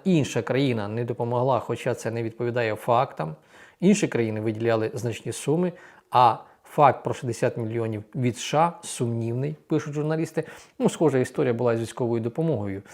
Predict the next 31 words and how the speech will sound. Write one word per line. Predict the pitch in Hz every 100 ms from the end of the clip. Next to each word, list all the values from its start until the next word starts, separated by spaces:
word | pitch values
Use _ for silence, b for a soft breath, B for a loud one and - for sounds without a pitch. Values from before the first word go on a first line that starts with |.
| B
в | _
чому, | 135 117
власне, | 113 113 -
переконував | 101 120 - 113 110 107
Трамп | 123 107 -
усіх, | - 220 220
що | - 117 113 B B
лише | - 127 175
С |
Ш | - 117
А |
допомагали | 101 101 107 101 104 104
Україні, | 101 113 113 131
але | 139 127
направду | 120 - 160 180 117
в |
двадцять | 104 117 - 113
другому, | 165 131
двадцять | 107 -
третьому | 123 113 107
році | 147 175 120
американці | 110 107 - 131 -
дали | 107 113
нам | 110 104 B B -
більше | 131 -
зброї, | 113 117 143 110
ніж | 110
вся | -
Європа | 113 113 110
разом | 107 110
взята. | 107 107 98